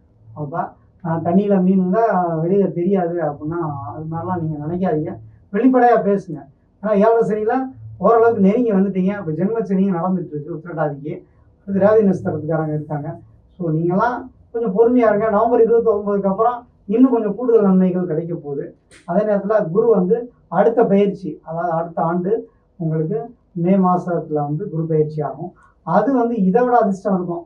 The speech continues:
ஏன்னா தொடர்ந்து அவர் ஒன் இயர் இருக்க போறாரு. அப்ப எதிர்பார்த்த காரியங்கள் கைகூடி, உங்களை புரிந்து நடந்து கூடிய ஒரு மக்கள் வந்து கண்டிப்பா உங்களை தேடி வருவாங்க. உங்களுக்கு நல்ல ஒரு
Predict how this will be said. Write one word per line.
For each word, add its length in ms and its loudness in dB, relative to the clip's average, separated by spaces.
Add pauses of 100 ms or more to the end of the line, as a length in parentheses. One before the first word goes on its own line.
ஏன்னா 160 -6
தொடர்ந்து 380 -2
அவர் 160 2
ஒன் 160 2
இயர் 300 4
இருக்க 120 0
போறாரு. 320 -4 (420)
அப்ப 120 -8 (180)
எதிர்பார்த்த 560 2
காரியங்கள் 520 2
கைகூடி, 400 0 (340)
உங்களை 240 0 (100)
புரிந்து 320 -2
நடந்து 260 2 (100)
கூடிய 500 -4 (480)
ஒரு 240 -4 (500)
மக்கள் 360 0
வந்து 200 -2 (160)
கண்டிப்பா 380 -4
உங்களை 160 -6 (100)
தேடி 200 2 (100)
வருவாங்க. 380 -2 (460)
உங்களுக்கு 360 -4 (460)
நல்ல 220 -2 (100)
ஒரு 120 4